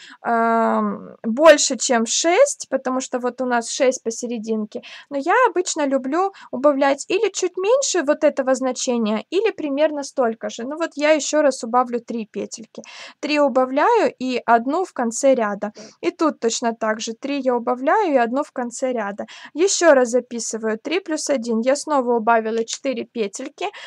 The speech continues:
У меня одиннадцать, мне осталось убавить. Одиннадцать минус четыре, у меня получается, нужно убавить ещё семь. Правильно я считаю? Следите за мной, могу <laughs> ошибиться. Дальше снова от большего к меньшему я уже убавляю две петельки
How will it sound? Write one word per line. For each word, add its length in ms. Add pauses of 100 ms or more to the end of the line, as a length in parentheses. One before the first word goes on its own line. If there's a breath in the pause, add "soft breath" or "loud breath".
(140 loud breath)
У 60
меня 340
одиннадцать, 680
мне 160
осталось 520
убавить. 480
Одиннадцать 680
минус 340
четыре, 460
у 40
меня 260
получается, 800 (340 loud breath)
нужно 320
убавить 420
ещё 260
семь. 460 (100)
Правильно 320
я 160
считаю? 400
Следите 440
за 160
мной, 220
могу 280
<laughs> 80
ошибиться. 640 (1120 loud breath)
Дальше 540
снова 440
от 120
большего 480
к 100
меньшему 480
я 240
уже 220
убавляю 520
две 260
петельки 680